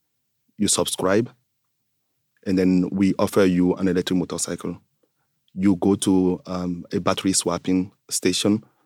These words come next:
to swap out batteries, the same way you will purchase fuel.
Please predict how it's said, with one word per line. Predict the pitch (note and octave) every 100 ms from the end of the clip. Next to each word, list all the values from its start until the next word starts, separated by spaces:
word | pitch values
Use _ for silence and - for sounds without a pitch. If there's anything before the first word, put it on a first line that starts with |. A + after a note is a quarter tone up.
| _ _
to | F#2
swap | - F#2 D#2+
out | F2 E2+
batteries, | E2 E2 F2+ F2 -
the | G2
same | - A#2 G#2
way | F#2+ F2+ F2+ F#2+ - _ _
you | F#2+
will | F2+ F#2 F2+
purchase | F#2 G2 F#2 G2 -
fuel. | - - E2+